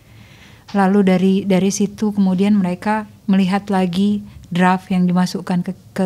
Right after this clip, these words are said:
kita itu seperti apa. Oh, oke, ternyata ini nggak, nggak compatible dengan kondisi masyarakat. Apa yang kemudian bisa kita lakukan?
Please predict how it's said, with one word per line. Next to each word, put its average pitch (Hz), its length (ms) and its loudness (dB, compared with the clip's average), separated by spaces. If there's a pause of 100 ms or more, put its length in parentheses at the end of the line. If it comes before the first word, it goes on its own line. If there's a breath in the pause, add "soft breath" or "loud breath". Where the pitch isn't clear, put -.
kita 180 260 -6
itu 175 160 -4
seperti 185 340 -14
apa. 170 260 -16 (360 loud breath)
Oh, 220 240 -2
oke, 190 360 -4
ternyata 196 380 -2
ini 262 260 6
nggak, 208 220 4 (200)
nggak 185 220 -4
compatible 202 800 0 (360 loud breath)
dengan 190 240 2
kondisi 180 360 0
masyarakat. 175 580 -8
Apa 262 220 -8
yang 254 120 2
kemudian 175 320 2
bisa 165 200 -2
kita 165 200 -8
lakukan? 160 540 -10